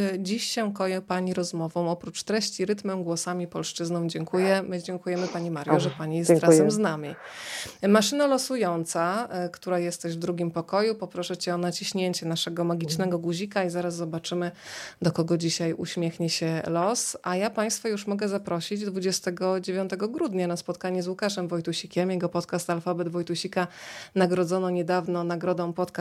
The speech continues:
Speaker 1: Roku w kategorii Lifestyle, Kultura i Hobby. Pani Magdo, bardzo gratulujemy. To jest nagroda imienia redaktora Janusza Majki o rozmowach literackich, których sama jestem słuchaczką. Porozmawiamy sobie dwudziestego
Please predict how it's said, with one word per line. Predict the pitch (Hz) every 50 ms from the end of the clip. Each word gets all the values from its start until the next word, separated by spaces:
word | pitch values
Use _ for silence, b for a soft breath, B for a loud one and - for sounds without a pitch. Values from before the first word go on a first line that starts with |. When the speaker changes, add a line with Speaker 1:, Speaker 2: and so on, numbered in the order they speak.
| 170 - -
Speaker 1:
Roku | - 185 185 - 185
w | 170
kategorii | - 175 175 - 175 175 185 180 180
Lifestyle, | 170 180 180 185 180 - - 180 170
Kultura | 165 - - - 190 180 - 190 190 180 170
i | 170
Hobby. | 165 - - 170 160 160 156 - 185 214 247 285 285 - _ _
Pani | - 202 202 214 214
Magdo, | 214 214 214 214 208 220 208
bardzo | 196 214 214 214 220 220 220 208 202 208 208 196 196 196 190 190 190
gratulujemy. | 185 196 190 190 202 190 185 180 180 175 175 180 196 247 - B B B B B B B B B B
To | - 208
jest | 202 202 202
nagroda | 208 196 190 196 208 196 196
imienia | 190 190 190 190 185
redaktora | 185 175 180 175 - - 202 196 190
Janusza | 185 180 185 190 185 - 185 175
Majki | 175 180 196 220 233 220 - - 220 214 208 208 214 214 208 - - _ -
o | 185 196 196 196 196 196 196 202 202 208 202 202
rozmowach | 202 202 208 208 214 226 254 254 220 208 208 -
literackich, | 180 170 - 175 165 160 156 - - - - 208 240 262 254 - - 214 208
których | - - 208 233 294 320 - - -
sama | - - 440 440 302 208 175
jestem | 170 165 - - 170 165
słuchaczką. | - 185 170 185 180 185 - - 220 208 202
Porozmawiamy | 202 180 175 170 165 170 170 165 175 175 175 175
sobie | 175 - 170 190 208
dwudziestego | 185 190 190 160 - 170 - - - 175 165 165 170